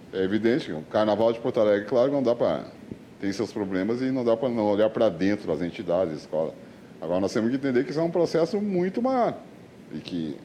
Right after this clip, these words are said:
mesmo, e como é que Rio e São Paulo chegaram nisso? Bom, porque tem estrutura, né? Por exemplo, é, o Rio tem, né, o seu sambódromo, é, São Paulo tem o seu sambódromo, é,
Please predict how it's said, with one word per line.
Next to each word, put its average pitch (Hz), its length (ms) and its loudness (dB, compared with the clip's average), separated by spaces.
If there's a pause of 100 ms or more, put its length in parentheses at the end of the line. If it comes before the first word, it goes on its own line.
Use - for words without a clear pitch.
(240)
mesmo, 135 560 4 (340)
e 69 120 -10 (260)
como 117 180 2
é 175 100 4
que 233 200 -2
Rio 180 240 4
e - 20 0
São 170 180 0
Paulo 156 240 2
chegaram 139 520 2
nisso? 113 280 0
Bom, 262 200 2
porque 76 220 -6
tem 92 260 0
estrutura, 165 720 2 (420)
né? - 120 -10 (520)
Por 98 120 -2
exemplo, 90 220 2 (380)
é, - 40 -14 (400)
o 95 160 0
Rio 117 280 6
tem, 92 300 2
né, 82 120 0
o 101 100 0
seu 87 160 0
sambódromo, 156 600 2 (420)
é, 64 60 -10 (280)
São 92 180 0
Paulo 101 260 4
tem 85 160 0
o 78 40 -2
seu 95 120 -2
sambódromo, 156 640 2 (400)
é, 64 60 -12